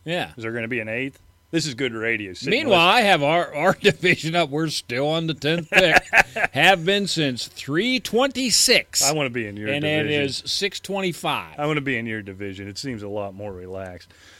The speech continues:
Speaker 2: All right, Rick, so let's get into it. Since I've made this show all about me, you,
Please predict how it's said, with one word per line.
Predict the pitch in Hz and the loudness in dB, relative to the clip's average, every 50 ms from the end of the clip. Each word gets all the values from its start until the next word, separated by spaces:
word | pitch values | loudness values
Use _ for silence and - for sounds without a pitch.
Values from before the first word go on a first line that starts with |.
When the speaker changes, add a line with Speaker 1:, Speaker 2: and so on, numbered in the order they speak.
| - _ _ 165 | -20 _ _ 2
Speaker 2:
All | 185 202 196 175 | 4 6 8 8
right, | 151 139 131 | 8 6 4
Rick, | 135 143 147 135 - | 2 0 0 0 0
so | - 170 170 | -2 2 4
let's | 220 247 226 - | 4 4 4 4
get | - 196 165 | 0 0 0
into | 160 139 123 - - 131 123 123 | 0 0 -2 -4 -4 -2 -2 0
it. | 127 123 123 | -2 -2 -4
Since | - 160 147 131 | -4 -4 -2 0
I've | 165 151 147 | 0 2 2
made | 175 185 214 214 | 0 0 -2 0
this | 170 180 165 | 0 0 0
show | - - - 180 170 160 147 | 0 0 0 2 2 4 4
all | 143 143 143 139 | 4 4 2 2
about | 127 123 143 135 127 127 113 | 2 0 0 -2 -2 -2 -4
me, | 123 127 131 127 127 127 127 123 117 | -6 -4 -4 -2 -2 -4 -4 -8 -10
you, | 120 123 127 147 190 208 214 185 | -12 -10 -6 -4 -4 -4 -4 -6